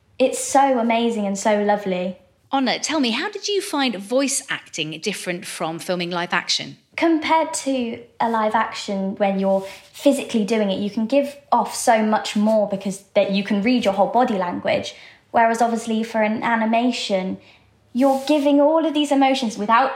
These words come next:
Speaker 1: even really seeing, well, you're not seeing your face, you're not being, I mean, we were running on the spot to try and get into the scenes and everything. So you do get out of breath and that does come across, but it's so different and it's a lot more challenging. But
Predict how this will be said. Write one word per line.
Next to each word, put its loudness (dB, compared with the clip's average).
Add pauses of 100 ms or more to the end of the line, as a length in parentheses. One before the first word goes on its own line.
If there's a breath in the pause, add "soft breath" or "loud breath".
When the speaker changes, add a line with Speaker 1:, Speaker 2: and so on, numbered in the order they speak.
Speaker 1:
even 2
really 2
seeing, -2
well, 0
you're 2
not 4
seeing 0
your 0
face, 0
you're -2
not 0 (260 loud breath)
being, 0
I 6
mean, 6
we 2
were 2
running 6
on 0
the -2
spot 2
to 4
try 4
and 2
get 4
into 2
the -2
scenes 2
and -2
everything. 0
So -6
you -2
do 0
get 6
out 4
of -4
breath 4
and -4
that -4
does 4
come -2
across, 2
but 4 (840 loud breath)
it's 0 (100)
so 2
different 2
and -2
it's -2
a 6
lot 4
more 0
challenging. 0
But 4